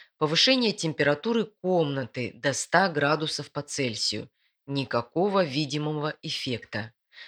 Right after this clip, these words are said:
Понижение температуры комнаты до минус двадцати градусов по Цельсию. Никакого видимого эффекта. Ультрафиолетовое облучение. Эффекта нет. Радиоактивное облучение.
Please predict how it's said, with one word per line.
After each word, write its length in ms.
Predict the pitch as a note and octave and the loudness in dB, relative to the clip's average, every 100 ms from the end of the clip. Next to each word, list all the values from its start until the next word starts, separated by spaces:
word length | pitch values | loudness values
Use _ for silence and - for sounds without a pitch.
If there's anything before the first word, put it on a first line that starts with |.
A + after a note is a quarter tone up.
| - | -8
Понижение 720 | - G#3+ B3 A3 F#3 E3 D3+ C#3+ | 2 4 6 6 6 4 2 -2
температуры 680 | - C#3 C#3 C#3 C#3 C3+ B2+ | -2 -2 0 0 0 -4 -4
комнаты 640 | - C#3 C3 B2 A#2+ B2+ | -2 -2 0 -4 -4 -6
до 200 | A#2+ C3 | 0 2
минус 460 | C3 D#3+ G#3+ G#3 - | 2 0 0 -4 -2
двадцати 540 | C#3 C3+ - - F#3 | -2 -2 -6 -6 -6
градусов 720 | D#3+ D3+ C#3+ C#3+ - D3 - | 0 6 6 4 -4 -8 -6
по 100 | D3+ | -8
Цельсию. 720 | - C#3 A#2+ G#2+ - A2 - _ - - _ | -6 -4 -2 -2 -4 -6 -10 _ -20 -20 _
Никакого 880 | C3+ D3 A3 G#3+ D#3+ - D3 F3+ F#3 | -6 -2 -2 2 0 2 0 2 0
видимого 680 | C#3 C#3+ C#3+ D3+ D3 C#3+ C#3+ - | -2 -4 -2 -2 -2 -2 -6 -6
эффекта. 720 | D#3 - B2+ G#2+ - G#2+ - _ _ - - _ | -8 -4 -4 -4 -8 -10 -10 _ _ -20 -20 _
Ультрафиолетовое 1120 | G3 G3+ A#3+ A#3+ A#3 A3+ G#3+ G#3 F3+ C#3+ C#3 | 0 2 6 6 6 6 6 4 2 2 2
облучение. 840 | B2+ B2 C#3 - C#3+ C3+ A#2+ A#2+ A#2+ _ - | 2 -2 -2 -2 0 0 -2 -4 -6 _ -10
Эффекта 580 | C3+ - D#3+ - - | -6 0 0 0 -6
нет. 480 | F3+ D#3 C3+ A#2 - _ - - - | -2 -2 -2 -2 -6 _ -18 -18 -4
Радиоактивное 1040 | C#3+ D#3+ E3 G3+ G#3 - - D3+ C3+ B2+ | 4 6 6 4 4 0 -4 -2 -2 -2
облучение. 800 | A#2+ B2+ B2+ - B2+ A#2+ A#2+ A#2 | -2 -6 -4 -2 -2 -4 -6 -8